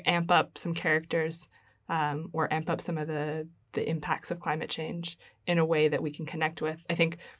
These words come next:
twenty-one forty is a great example of that. Will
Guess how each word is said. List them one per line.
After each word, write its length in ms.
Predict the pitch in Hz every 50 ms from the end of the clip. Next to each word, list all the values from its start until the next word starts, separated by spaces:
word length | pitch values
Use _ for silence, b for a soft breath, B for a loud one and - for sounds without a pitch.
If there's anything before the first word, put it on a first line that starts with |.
| B B _ -
twenty-one 380 | - 226 214 190 185 175 175
forty 260 | 170 - 180 180 175
is 80 | 170 170
a 40 | 156
great 200 | 165 165 151 160
example 420 | 160 175 220 262 269 - 220 175
of 120 | 165 165 165
that. 260 | 165 156 160 - - b b b b b b b _ _ _ _ - -
Will 680 | - 190 185 190 190 190 190 190 185 185 185 180 180